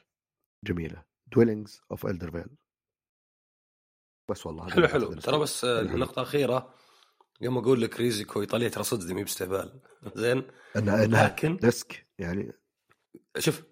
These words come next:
Speaker 2: أنا كنت عايش في ألمانيا وأنا بزر، طيب؟
Speaker 1: مم.
Speaker 2: فكان ريسك اسمها ريزيكو ب-، بألماني، ريزيكو. ما أدري، ن-، يمكن كلمة ريسك كذا.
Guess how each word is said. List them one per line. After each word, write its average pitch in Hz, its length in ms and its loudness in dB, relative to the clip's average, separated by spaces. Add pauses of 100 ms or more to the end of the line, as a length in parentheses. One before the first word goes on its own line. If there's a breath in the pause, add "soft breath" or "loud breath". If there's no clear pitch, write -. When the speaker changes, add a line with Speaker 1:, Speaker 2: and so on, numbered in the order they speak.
(640)
Speaker 2:
أنا 139 400 4 (760)
كنت 117 240 -2
عايش 107 200 0
في - 100 -6
ألمانيا 82 340 -2
وأنا 82 120 -6
بزر، - 340 -8 (100)
طيب؟ 107 240 0
Speaker 1:
مم. 131 80 -14 (1200)
Speaker 2:
فكان 131 1300 4 (220)
ريسك 143 340 2
اسمها 110 760 0 (200)
ريزيكو 101 540 -2
ب-، - 280 -18
بألماني، - 580 -8
ريزيكو. 95 600 -4 (280)
ما 117 60 4
أدري، 78 220 -6
ن-، - 260 -4 (300)
يمكن - 280 -10
كلمة 117 300 2
ريسك - 340 -2
كذا. - 300 -8